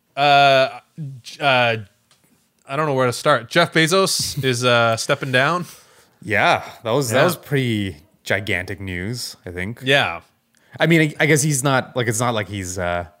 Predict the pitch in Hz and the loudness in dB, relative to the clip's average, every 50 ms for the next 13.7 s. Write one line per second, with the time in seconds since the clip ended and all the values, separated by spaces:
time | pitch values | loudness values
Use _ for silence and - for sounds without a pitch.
0 | _ _ _ _ - - _ _ _ _ - 135 - 131 117 104 98 90 98 87 | _ _ _ _ -20 -20 _ _ _ _ -8 -4 -2 0 0 0 0 -2 -4 -4
1 | 95 90 - - - 113 95 92 90 87 85 85 87 85 92 95 90 87 85 85 | -4 -6 -6 -6 -4 -2 -2 -2 -4 -6 -8 -10 -12 -14 -14 -14 -14 -14 -14 -14
2 | 85 85 82 _ _ _ - 110 98 87 85 85 90 87 - - - - 120 - | -16 -16 -18 _ _ _ -10 -8 -6 -6 -6 -6 -4 -4 -4 -4 -4 -4 -6 -4
3 | - 95 92 90 87 87 87 - _ _ _ - - 104 92 85 - - - 101 | -2 -2 0 0 0 -2 -4 -8 _ _ _ -12 -8 -8 -8 -8 -8 -12 -12 -4
4 | 92 139 131 120 95 87 87 85 85 - _ _ _ _ _ _ _ _ - 98 | 0 0 2 2 0 0 -2 -4 -4 -8 _ _ _ _ _ _ _ _ -6 -4
5 | 90 87 87 85 85 85 85 85 - - 127 110 95 107 123 117 117 110 101 92 | -4 -4 -4 -6 -8 -10 -12 -14 -10 -8 -6 -4 -4 -4 -6 -8 -8 -8 -10 -8
6 | 87 87 110 - _ - 139 127 107 101 - 165 147 117 113 127 123 - 120 110 | -10 -12 -14 -14 _ -10 -8 -8 -6 -6 -6 -6 -4 -2 -2 -2 -2 -2 -4 -8
7 | - - - - 104 92 90 87 80 82 85 90 107 147 165 226 220 - 202 156 | -8 -10 -10 -8 -6 -6 -6 -8 -10 -10 -10 -10 -4 0 0 0 2 0 -2 -2
8 | 123 104 131 120 110 113 110 87 90 - - 117 127 147 131 117 - _ 131 110 | 0 0 0 0 0 -2 -4 -6 -6 -6 -6 -4 -4 -4 -6 -8 -6 _ -4 -4
9 | 107 98 92 90 - - - 101 80 - _ - 98 87 82 - - 95 87 90 | -2 -2 -4 -6 -8 -10 -12 -14 -14 -14 _ -12 -12 -10 -10 -10 -10 -10 -12 -12
10 | 90 87 85 87 - - 90 90 92 87 85 87 - 170 175 170 151 135 127 127 | -12 -12 -12 -12 -12 -14 -14 -14 -12 -12 -12 -8 -2 0 2 2 4 4 2 2
11 | 131 127 151 165 135 156 139 147 - - 135 151 143 160 139 165 165 139 139 127 | 2 0 0 -2 -2 -2 -6 -8 -8 -10 -8 -4 -2 -2 0 0 -2 -2 0 -2
12 | 123 110 95 92 104 110 107 87 80 80 80 82 82 90 95 - 104 87 - - | -2 -4 -6 -6 -4 -4 -4 -4 -6 -10 -12 -12 -10 -10 -10 -10 -12 -14 -12 -12
13 | - 101 101 95 87 87 87 92 90 - 101 95 90 | -12 -10 -10 -10 -10 -10 -10 -10 -10 -12 -14 -14 -14